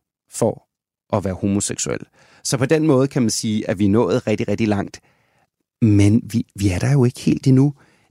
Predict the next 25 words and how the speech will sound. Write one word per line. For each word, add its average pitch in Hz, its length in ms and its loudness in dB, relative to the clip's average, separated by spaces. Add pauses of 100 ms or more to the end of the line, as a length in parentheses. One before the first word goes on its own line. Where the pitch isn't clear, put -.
Det 117 40 4
er - 20 2
jo 110 60 2
stadigvæk 107 380 -4
sådan, - 360 -4
at 120 100 -2
når 95 80 -2
man 87 160 -4
ser - 280 -6 (120)
på 104 260 0
stati-, 92 420 -6
statistikker, 120 640 -4 (420)
så 123 400 -4
er 101 120 -8
det 104 100 -6
jo 95 100 -4
sådan, 117 540 -2
at - 260 -8 (340)
fyrre 156 180 2
procent - 380 -6
af 101 80 -2
alle 101 160 0
homoseksuelle 120 640 -2
i - 20 -2
Danmark 101 360 -2